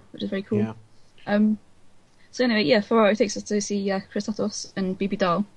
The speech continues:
Speaker 1: Um, I think she's very interesting. She obviously throws herself at Bond, and Bond's like,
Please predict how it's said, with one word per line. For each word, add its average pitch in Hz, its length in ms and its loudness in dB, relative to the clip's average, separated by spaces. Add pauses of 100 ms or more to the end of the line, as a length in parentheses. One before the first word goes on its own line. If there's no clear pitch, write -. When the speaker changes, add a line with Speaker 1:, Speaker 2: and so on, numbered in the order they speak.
(140)
Speaker 1:
Um, 190 420 0 (160)
I 208 60 0
think 240 100 0
she's 214 140 -2
very 196 240 2
interesting. 196 400 -4 (240)
She - 80 -4
obviously 208 160 -4
throws 214 220 4
herself 190 260 -4
at - 80 -14
Bond, 156 320 0 (480)
and 190 100 0
Bond's 196 180 4
like, - 280 0